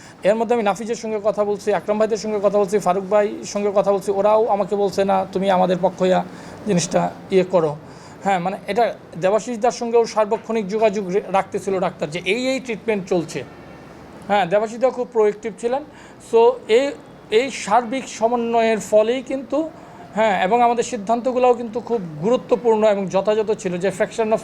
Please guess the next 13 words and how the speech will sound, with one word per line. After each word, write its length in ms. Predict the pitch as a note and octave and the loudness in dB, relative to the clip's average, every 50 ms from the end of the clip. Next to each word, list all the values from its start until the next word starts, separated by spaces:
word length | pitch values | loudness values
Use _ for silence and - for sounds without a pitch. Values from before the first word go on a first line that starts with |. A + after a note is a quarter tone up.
| - - - - - - - - - - - - - - | -4 -18 -20 -18 -18 -18 -18 -18 -18 -18 -18 -18 -16 -8
সেকেন্ডে 380 | - - G#3+ G#3 A#3+ A#3+ G#3+ | -4 -2 0 0 0 0 0
আমাদের 160 | A#3+ A3+ A3+ G3+ | 0 0 0 -2
সিদ্ধান্তগুলো 580 | - A#3 G3+ G3 G#3 G#3 G3+ G3+ F#3+ G3 G3 | -4 -6 -4 -2 -2 -2 -2 -2 -2 -2 -2
নিতে 220 | G3 G#3 G#3 - G#3+ | -2 -2 -2 -2 0
হচ্ছে। 360 | F#3+ G3 F#3 F#3+ - D#3 D3 - - - - - - - - - | 0 0 -2 -4 -6 -10 -10 -12 -14 -18 -18 -18 -18 -6 0 2
So 120 | A#3+ A#3+ | 2 2
সব 180 | - - A3+ A3 - | 4 2 0 -2 -2
কিছু 260 | B3 A3+ - B3+ B3+ | -6 -8 -6 -6 -4
মিলিয়েই 460 | A#3+ A3+ G#3+ A3 A#3 A#3+ B3+ C4+ C4 | -4 -2 -2 0 0 0 0 0 -2
কিন্তু 440 | A3 C4 B3+ A#3+ G#3 B3 B3 B3+ A#3+ | -2 -2 -4 -2 0 0 2 2 2
হসপিটাল 680 | F3 F3 E3+ - - - - - - A3+ F#3 A#3 A3+ G#3+ | 2 0 -2 -6 -8 -14 -10 -6 -4 0 2 2 2 2
কর্তৃপক্ষ 560 | A3 A#3 A3 - A#3 G3+ G3+ G#3+ G#3 G#3+ A3 | 2 -2 -2 -2 -4 -2 -2 -2 -2 0 0
বলি, 340 | A3+ A3+ A3+ A3+ A#3+ B3 | 2 2 2 2 0 -4